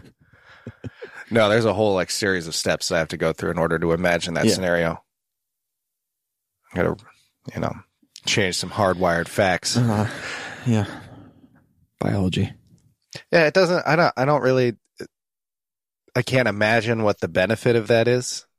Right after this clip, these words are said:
Speaker 1: like, the difference.
Speaker 2: Right.
Speaker 1: Steam.
Speaker 2: Also,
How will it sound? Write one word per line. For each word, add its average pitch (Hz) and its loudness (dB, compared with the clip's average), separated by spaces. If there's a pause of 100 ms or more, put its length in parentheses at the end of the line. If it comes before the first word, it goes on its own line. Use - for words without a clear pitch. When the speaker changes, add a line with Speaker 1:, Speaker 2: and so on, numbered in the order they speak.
(300)
Speaker 1:
like, - -16
the 101 0
difference. 117 -2 (240)
Speaker 2:
Right. 117 2 (1080)
Speaker 1:
Steam. 110 -2 (1800)
Speaker 2:
Also, 127 0